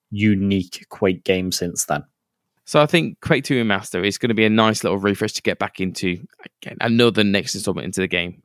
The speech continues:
Speaker 2: I would like a bit
Speaker 1: Yeah.
Speaker 2: more. But these sort of the games, I feel like we haven't seen these types of games for quite a while. So I'm excited for this.
Speaker 1: Well, we've had a resurgence in the Doom games over the last few years, haven't we? Um, we had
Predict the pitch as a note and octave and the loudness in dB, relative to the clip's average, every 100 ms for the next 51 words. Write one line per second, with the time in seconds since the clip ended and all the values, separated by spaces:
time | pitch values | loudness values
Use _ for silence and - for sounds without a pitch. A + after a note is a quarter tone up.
0 | - A#2+ A#2+ - - G2+ D2 G1+ - _ | -4 -2 -2 -4 2 4 4 -2 -10 _
1 | _ _ - E2+ _ _ _ - _ D3+ | _ _ -2 -2 _ _ _ -20 _ 2
2 | D#3 A2+ A2 G#2 G2+ - - C3+ C#3+ G2+ | 4 4 2 0 0 0 -4 0 0 2
3 | G#2 B2+ G#2+ G2 A2 G2+ G#2 F#2+ - F#2+ | 0 0 0 0 0 4 2 0 -2 -4
4 | - F#2+ F#2 E2+ - E2 D#2+ - - _ | -4 -6 -6 -8 -4 -4 -2 -6 -10 _
5 | _ _ _ - G2 G#2+ G#2+ F2+ - C2+ | _ _ _ 0 2 2 0 -4 -4 -10
6 | - - _ _ _ - B3+ C3+ D3+ A3 | -10 -16 _ _ _ 4 4 6 2 2
7 | - B2 G#2+ B2 A2 - A2 G#2+ A2 G2 | 0 0 2 4 2 0 -4 -4 -4 -4
8 | F2 G#2 B2+ D3 A2+ F#2 F#2 G#2 F2 E2 | -2 0 2 4 2 2 -4 -4 -4 -6
9 | F2 E2+ - - G2 E2+ E2 F2 A2 G#2+ | -6 -6 -8 -8 -8 -8 -6 -4 -4 -6
10 | G2 F#2 - - F#2 G2 F#2+ - - - | -8 -12 -10 -8 -4 -2 -2 -6 -18 -20
11 | - _ _ _ B2+ C#3 B2+ - B2 A#2 | -20 _ _ _ 2 2 2 0 2 4
12 | A2+ G#2+ | 2 0